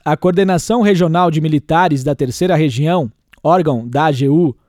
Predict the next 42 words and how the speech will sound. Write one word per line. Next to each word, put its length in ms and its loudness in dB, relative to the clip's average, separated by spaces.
mostrou 420 0
no 80 0
processo 580 -2
que 140 -2
os 80 0
concursos 540 -2
questionados 840 -2
foram 240 0
lançados 680 -2
antes 340 0
da 180 0
entrada 380 0
em 80 0
vigor 380 0
da 120 0
nova 280 2
lei 260 -4
e, 80 0
por 160 2
isso, 340 2
continuam 480 0
regidos 720 -2
pela 180 2
lei 180 2
de 140 -2
cotas 440 0
anterior, 540 2
que 220 0
é 240 0
de 160 -2
dois 220 2
mil 120 0
e 60 0
quatorze. 640 -4
Essa 240 2
lei 300 4
determinava 720 0
a 40 4
aplicação 600 -2
de 100 -2
cotas 400 0
raciais 600 0